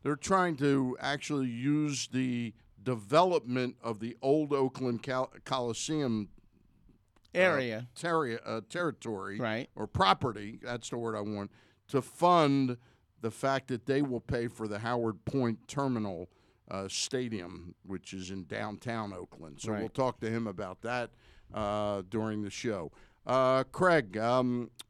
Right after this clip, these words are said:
Speaker 1: first things first, let's start, even though we're in Baltimore originating this broadcast,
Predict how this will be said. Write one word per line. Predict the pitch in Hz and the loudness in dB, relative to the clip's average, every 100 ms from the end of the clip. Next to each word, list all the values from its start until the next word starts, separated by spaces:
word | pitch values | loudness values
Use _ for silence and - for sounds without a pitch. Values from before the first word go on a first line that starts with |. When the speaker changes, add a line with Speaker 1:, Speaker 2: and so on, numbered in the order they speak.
| _ | _
Speaker 1:
first | 160 160 - | 0 0 0
things | 165 147 | 0 0
first, | - 160 131 - | 2 2 2 0
let's | 147 - | -2 -2
start, | - - 170 165 - _ | -4 4 6 6 2 _
even | 139 151 | -4 0
though | 156 147 | 2 2
we're | 143 151 | 2 4
in | 160 143 | 4 4
Baltimore | 143 139 135 139 135 135 - | 4 4 4 2 2 2 0
originating | 123 139 131 147 143 127 123 | 0 0 0 0 0 0 -2
this | 113 | -4
broadcast, | - 123 113 - 120 117 | -2 -2 -2 -4 -4 -4